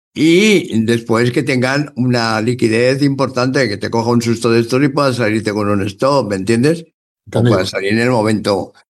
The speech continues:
Speaker 1: Pero claro, cuando se queda pánico, después, eh, pues, si es un, un valor o un E T F poco líquido, pues te encuentras con que no te vende.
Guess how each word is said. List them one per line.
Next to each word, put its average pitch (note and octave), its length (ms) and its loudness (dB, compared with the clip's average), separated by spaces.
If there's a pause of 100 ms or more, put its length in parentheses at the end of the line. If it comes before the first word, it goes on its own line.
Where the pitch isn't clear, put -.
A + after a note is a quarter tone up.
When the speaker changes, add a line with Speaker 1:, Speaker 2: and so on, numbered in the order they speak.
Speaker 1:
Pero G2+ 140 -2
claro, G#2+ 200 0
cuando A2 200 -2
se G#2 160 -8
queda G#2 240 -2
pánico, A#2 400 0
después, B2 400 0
eh, C#3 80 0
pues, B2+ 280 -6
si A2+ 180 2
es A2+ 120 2
un, A#2+ 320 4
un A2+ 220 2
valor B2+ 400 0 (280)
o A2 100 -2
un C3 120 2
E A#2+ 80 0
T B2 160 -2
F C3+ 200 -2
poco A2 240 -4
líquido, C3 580 -2 (320)
pues B2+ 200 -6
te B2 80 -2
encuentras B2 540 -2
con F3+ 200 -2
que A#2 240 -2
no G#2+ 140 -6
te G#2+ 100 -4
vende. B2+ 480 0